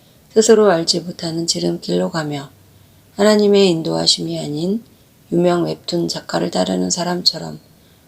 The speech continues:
엉뚱한 길로 가지 않기를 바랍니다." 이처럼 매일 놀라운 뜻을 주시고 오늘은 많은 이들이 하나님이 아닌 사람을 따르며 사람을 위한 예배를 드리며 하나님 뜻보다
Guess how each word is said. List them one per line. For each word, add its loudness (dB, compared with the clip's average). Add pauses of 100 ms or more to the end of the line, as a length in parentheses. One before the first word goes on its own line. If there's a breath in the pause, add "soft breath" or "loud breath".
(140)
엉뚱한 4
길로 -2
가지 -4
않기를 -2
바랍니다." -8 (1040)
이처럼 4
매일 4
놀라운 -2
뜻을 -6
주시고 0 (680)
오늘은 6
많은 2
이들이 -2 (480)
하나님이 4
아닌 0
사람을 -2
따르며 -2 (580)
사람을 2
위한 0
예배를 -6
드리며 -4 (480)
하나님 2
뜻보다 -4